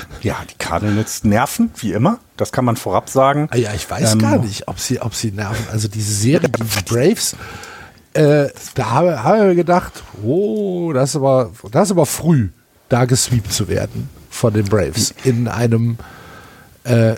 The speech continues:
Speaker 2: in einer, in einer ziemlich guten Serie von Atlanta, äh, wo die Saint Louis Cardinals in den drei Spielen tatsächlich nie Zugriff hatten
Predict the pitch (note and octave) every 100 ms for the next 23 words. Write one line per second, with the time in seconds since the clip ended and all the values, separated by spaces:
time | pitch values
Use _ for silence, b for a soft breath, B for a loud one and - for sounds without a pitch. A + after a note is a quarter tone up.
0 | - A2 A2 G#2 A#2+ A#2 G#2+ - G#3 G#3
1 | E3+ - D3+ C#3+ C3+ A#2 C#3 A#2 G#2+ -
2 | A#2 G#2 G2+ G#2 G#2 A#2+ C3+ E3+ - B
3 | B B B B - A#2 B2 B2+ C3 C#3+
4 | - _ - B2+ B2+ B2+ G#2+ B2 A#2 -
5 | A#2+ C3+ D3+ D3+ - D3+ F3 D#3+ - B2+
6 | - - C3 F#3+ G#3+ C#3+ - C#3+ F3+ -
7 | - - C3 D3+ G3 B3+ A3+ - C#4+ A#3
8 | D3+ - A2 - D#3 A#3